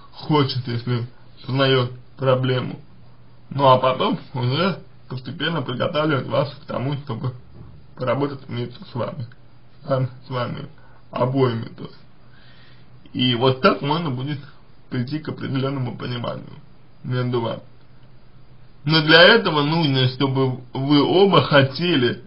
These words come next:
работать над собой, чтобы ваш вопрос, э, заданный, надо сказать, э, не очень развёрнут,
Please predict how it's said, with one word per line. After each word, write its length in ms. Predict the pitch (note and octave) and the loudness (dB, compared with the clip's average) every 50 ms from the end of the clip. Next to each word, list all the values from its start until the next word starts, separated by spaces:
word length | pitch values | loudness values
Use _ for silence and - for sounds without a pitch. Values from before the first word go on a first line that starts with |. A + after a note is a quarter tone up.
| - - - | -20 -18 -12
работать 540 | - - B2+ B2+ B2+ C3+ C#3+ C3 - - - | -6 -2 -2 0 0 0 0 -2 -2 -4 -8
над 200 | A#2 A#2+ B2 - - | -6 -6 -6 -6 -4
собой, 420 | - A#2+ A#2 A#2+ B2 B2 B2 A#2+ A#2 - - - - - - - - - - - | -4 -4 -2 -2 -2 -2 -2 -4 -4 -8 -14 -18 -20 -20 -20 -20 -20 -20 -18 -10
чтобы 200 | - C#3 C#3 C#3+ | -8 -6 -2 4
ваш 240 | D3+ E3 E3+ - - | 6 6 6 6 4
вопрос, 480 | D#3 D3+ D3 C#3 - F#3+ G3+ A3 C#4 - - - - - - - - - - - - - - - | 2 2 2 2 2 2 2 2 2 0 -4 -14 -18 -20 -20 -20 -20 -20 -20 -20 -20 -18 -12 -4
э, 520 | - - C3+ C#3 C3+ C3+ C#3 C3 C3 C3 C3 | 2 6 6 8 8 8 6 4 4 2 0
заданный, 760 | D3+ D#3 D3+ D3+ D#3 D3 C#3+ C3+ C3 C3 C3 B2+ A#2+ A#2+ - - - - - - - - | 2 2 2 2 0 0 0 0 2 2 2 0 -2 -4 -6 -10 -20 -20 -20 -20 -12 -8
надо 280 | C#3 C#3+ C3 C#3 C3+ | -2 0 0 0 0
сказать, 580 | B2+ - - C3 B2+ A#2+ B2 B2 A#2+ A#2 - - | 0 -2 -2 -2 0 0 -2 -4 -6 -6 -8 -10
э, 240 | - - - - - - - - - - - | -10 -8 -8 -10 -10 -10 -12 -12 -12 -8 -4
не 220 | - A2+ B2+ E3 | -2 0 2 2
очень 720 | F#3 F#3+ F3+ D#3+ - - C3 B2+ B2 A#2+ A#2 A2+ - - - - - - - - - - - - - - - - - - - - - - - - - - - - - - - - - - - - - - | 4 4 4 2 2 0 -2 -2 -2 -2 -4 -4 -6 -8 -10 -14 -16 -16 -16 -18 -20 -20 -20 -20 -20 -20 -20 -20 -20 -20 -20 -20 -20 -20 -20 -20 -20 -20 -20 -20 -20 -20 -20 -20 -20 -20 -20 -20 -18 -10
развёрнут, 640 | - C3+ C#3+ C#3 C3+ C#3+ D3 D3 C#3+ B2+ A#2+ A#2 A2+ | -2 2 4 4 4 4 4 4 4 4 2 -2 -6